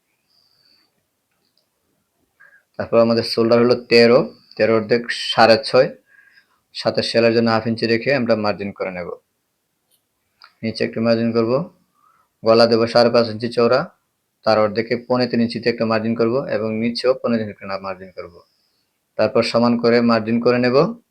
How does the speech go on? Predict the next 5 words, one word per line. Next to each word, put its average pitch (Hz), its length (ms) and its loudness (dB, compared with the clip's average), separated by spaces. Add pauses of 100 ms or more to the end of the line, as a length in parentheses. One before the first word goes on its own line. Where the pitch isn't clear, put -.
(4000)
মার্জিন 113 380 0
করা 117 220 6 (460)
হয়ে 117 180 2
গেলে 117 200 4
আমরা 113 240 4